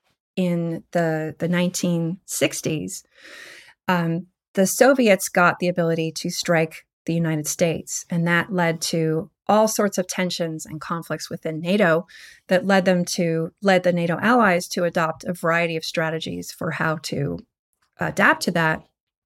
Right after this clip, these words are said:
including but not limited to nuclear sharing and also the possession of independent nuclear weapons. So, um, South Korea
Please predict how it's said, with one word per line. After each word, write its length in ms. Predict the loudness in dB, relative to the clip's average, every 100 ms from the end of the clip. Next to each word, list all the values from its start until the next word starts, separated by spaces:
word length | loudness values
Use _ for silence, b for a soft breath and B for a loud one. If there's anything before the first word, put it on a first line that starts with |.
| _ _
including 500 | -2 2 4 6 6
but 160 | 4 4
not 240 | 2 4
limited 420 | 4 4 4 2
to 480 | 0 -2 0 0 -2 0
nuclear 400 | -2 0 0 0
sharing 680 | 0 2 2 2 0 -2 -2
and 160 | -4 -2
also 680 | -2 -4 -4 -2 -2 -4 -6
the 100 | -6
possession 460 | -4 -4 -6 -10
of 80 | -12 -10
independent 520 | -10 -8 -8 -8 -10
nuclear 320 | -10 -10 -8
weapons. 640 | -6 -6 -6 -12 -12 -16 -20 B B B B B -8
So, 500 | 2 6 6 6 4
um, 340 | 2 2 0 -2
South 320 | 4 4 4
Korea 680 | 0 -2 2 4 4 4 0